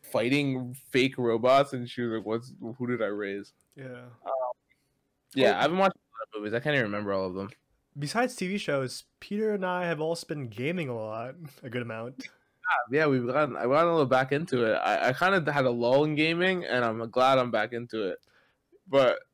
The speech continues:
Speaker 1: uh, Jared, you wanna talk about our Minecraft server?
Speaker 2: So we made a Minecraft server called the Chai Guys, and we've just been going at it. Our mission is to, um,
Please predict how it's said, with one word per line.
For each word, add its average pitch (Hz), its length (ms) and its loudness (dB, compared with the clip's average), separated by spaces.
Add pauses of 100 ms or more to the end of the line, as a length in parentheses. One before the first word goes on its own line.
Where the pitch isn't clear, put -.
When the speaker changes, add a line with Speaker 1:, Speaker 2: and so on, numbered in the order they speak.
(360)
Speaker 1:
uh, 139 240 6
Jared, 147 300 4
you 139 80 4
wanna 165 120 4
talk 170 140 -2
about 143 140 4
our 123 120 2
Minecraft 139 580 0
server? 190 460 0 (420)
Speaker 2:
So 233 300 2
we 202 80 6
made 214 120 6
a 254 80 8
Minecraft 180 500 2
server 135 480 -4 (600)
called 180 320 2
the 156 80 -4
Chai 160 320 -2
Guys, 135 560 -4
and 135 320 -2
we've 151 220 -6
just 262 240 -4
been 156 180 0
going 147 280 0
at 147 200 0
it. 123 240 -6
Our 143 140 -4
mission 165 520 -4
is 151 160 -6
to, 143 400 -4 (640)
um, 135 360 -2